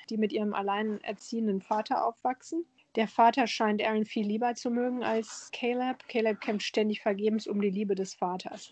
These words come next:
Der Vater erzählt den beiden oder hat den beiden erzählt, dass die Mutter kurz nach der Geburt gestorben ist. Das stimmt aber nicht und in Wirklichkeit hat die Mutter damals die Familie verlassen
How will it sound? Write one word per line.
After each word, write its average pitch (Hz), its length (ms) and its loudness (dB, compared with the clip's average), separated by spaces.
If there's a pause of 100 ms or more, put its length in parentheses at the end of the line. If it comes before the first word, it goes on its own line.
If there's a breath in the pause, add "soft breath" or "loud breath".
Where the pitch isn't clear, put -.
Der 202 80 0
Vater 240 300 8
erzählt 233 440 4
den 226 240 0
beiden 220 380 6
oder 185 160 2
hat 202 140 0
den 196 220 0
beiden 202 460 4
erzählt, 208 380 0
dass 226 100 0
die 214 120 -2
Mutter 202 280 2
kurz 214 260 -2
nach 202 140 -2
der 190 140 -4
Geburt 190 300 -2
gestorben 214 480 -2
ist. 311 260 -6
Das 185 160 -2
stimmt 247 260 -2
aber 277 220 4
nicht 294 220 0
und 226 100 2
in 196 100 2
Wirklichkeit 214 720 0
hat 202 160 -2
die 208 100 0
Mutter 214 320 2
damals 202 320 0
die 208 100 -4
Familie 208 440 4
verlassen 190 500 0